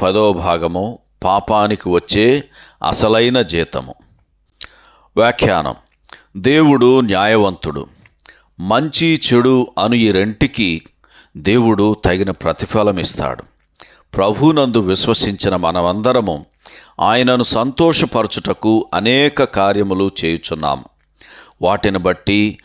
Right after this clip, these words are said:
ఆయన ఇచ్చు నీతి కిరీటమును పొందుటకు క్రీస్తు న్యాయపీఠం ఎదుట నిలువవలసిన దినము త్వరలో రాబోవుచున్నది. వెయ్యేండ్ల పాలన ముగిసిన అనతి కాలములోనే అవిశ్వాసులందరూ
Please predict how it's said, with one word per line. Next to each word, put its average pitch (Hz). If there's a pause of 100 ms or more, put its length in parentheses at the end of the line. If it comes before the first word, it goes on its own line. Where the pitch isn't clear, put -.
(320)
ఆయన 151
ఇచ్చు 143
నీతి 127
కిరీటమును 135
పొందుటకు 92 (580)
క్రీస్తు 190
న్యాయపీఠం 113
ఎదుట 90
నిలువవలసిన 98
దినము 95 (500)
త్వరలో 107
రాబోవుచున్నది. 92 (800)
వెయ్యేండ్ల 175
పాలన 131
ముగిసిన 110
అనతి 104
కాలములోనే 95 (380)
అవిశ్వాసులందరూ 104